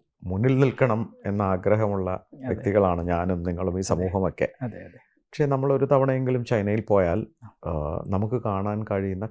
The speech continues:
Speaker 1: കാഴ്ച എന്ന് പറയുന്നത്
Speaker 2: ഉം.
Speaker 1: നമുക്കൊക്കെ ചിന്തിക്കാൻ പറ്റുന്നതിലപ്പുറമാണ് അവരുടെ ഇൻഫ്രാസ്ട്രക്ചറും
Speaker 2: അതെ, അതെ.
Speaker 1: അവരുടെ ഗ്രോത്തും.
Speaker 2: അതെ.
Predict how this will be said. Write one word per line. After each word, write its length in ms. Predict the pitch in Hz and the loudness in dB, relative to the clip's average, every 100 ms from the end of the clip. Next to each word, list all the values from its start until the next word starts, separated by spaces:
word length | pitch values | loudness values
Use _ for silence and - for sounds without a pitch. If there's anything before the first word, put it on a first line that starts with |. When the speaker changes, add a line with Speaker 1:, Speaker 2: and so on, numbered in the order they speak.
| 90 | 0
Speaker 1:
കാഴ്ച 320 | 85 95 113 | 0 0 -2
എന്ന് 240 | 107 101 | -2 -2
പറയുന്നത് 580 | 101 95 90 90 87 80 - | 0 -2 -2 -4 -4 -4 -8
Speaker 2:
ഉം. 180 | 123 _ _ _ _ _ - | -16 _ _ _ _ _ -4
Speaker 1:
നമുക്കൊക്കെ 600 | 107 110 123 117 117 - - - | -2 -2 -4 -4 -8 -8 -14 -6
ചിന്തിക്കാൻ 800 | 101 104 113 117 - 120 117 113 | -4 -2 -2 -4 -4 -4 -4 -4
പറ്റുന്നതിലപ്പുറമാണ് 1300 | 98 - - 104 101 104 104 95 - - 98 90 87 | -4 -6 -4 -2 -2 -2 -2 -2 -4 -4 -2 -2 -4
അവരുടെ 220 | 87 87 | -6 -4
ഇൻഫ്രാസ്ട്രക്ചറും 960 | 90 87 - 98 92 - 90 - 85 76 | -6 -6 -6 -4 -4 -4 -8 -6 -6 -4
Speaker 2:
അതെ, 160 | 69 131 | -6 -10
അതെ. 340 | - 131 _ | -18 -20 _
Speaker 1:
അവരുടെ 300 | 95 95 98 | -6 -2 -2
ഗ്രോത്തും. 880 | 98 92 95 98 101 98 - _ - | -2 -2 0 0 0 -4 -8 _ -18
Speaker 2:
അതെ. 60 | 110 | -18